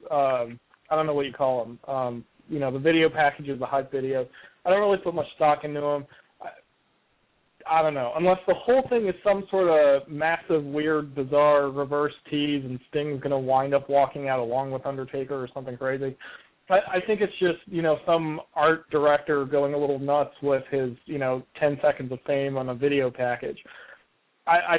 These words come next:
think the video is meaningless. I really do. Uh, um, he might, Undertaker might try to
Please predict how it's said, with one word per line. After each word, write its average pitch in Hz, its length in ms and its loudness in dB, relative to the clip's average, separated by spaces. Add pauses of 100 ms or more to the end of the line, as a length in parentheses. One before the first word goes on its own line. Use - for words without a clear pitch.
think 190 200 -4
the 170 80 -2
video 151 360 2
is 123 80 -8
meaningless. 135 600 -6 (200)
I 165 60 2
really 151 320 6
do. 135 340 -2
Uh, - 560 -4
um, 151 420 4 (800)
he 180 260 -2
might, 160 380 4
Undertaker 165 500 -2
might 151 340 -2
try 151 160 2
to 143 260 4